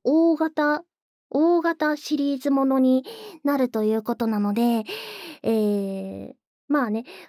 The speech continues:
この作品の一つ前にももう一、一作は出てるんですけど、まだまだちょっと続いて、あの、ヒロインたち出てきますので、楽しみにしててください。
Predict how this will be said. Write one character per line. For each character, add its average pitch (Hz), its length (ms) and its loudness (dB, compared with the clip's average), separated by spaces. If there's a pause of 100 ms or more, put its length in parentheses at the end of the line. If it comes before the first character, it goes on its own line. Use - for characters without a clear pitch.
こ 370 160 0
の 403 260 0
作 381 240 -4
品 415 120 2
の 415 80 -2
一 508 220 -4
つ 415 120 -6
前 453 180 -2
に 415 100 0
も 247 160 2
も 254 140 2
う 262 60 2
一、 - 240 -12
一 254 80 -2
作 311 280 -4
は 240 140 -4
出 254 140 -6
て 254 100 0
る 233 120 -2
ん 226 40 -4
で 220 100 -6
す - 80 -18
け 262 100 -6
ど、 262 160 2 (360)
ま 359 140 2
だ 392 100 0
ま 247 160 2
だ 196 260 -8
ち - 100 -6
ょ - 20 -8
っ - 20 -8
と 220 120 -2
続 240 300 0
い 240 80 0
て、 240 240 -4 (460)
あ 240 120 -6
の、 220 200 0
ヒ 214 140 -2
ロ 247 100 4
イ 233 80 0
ン 214 80 -2
た 220 100 -6
ち 214 120 -10
出 240 100 -2
て 220 120 -2
き 220 120 -4
ま 226 100 0
す 247 140 -4
の 214 100 0
で、 233 180 2 (480)
楽 269 200 4
し 294 120 0
み 233 100 0
に 226 100 0
し 247 60 -6
て 247 100 -4
て 226 100 -6
く 220 80 -8
だ 233 120 -4
さ 233 120 -4
い。 202 100 -8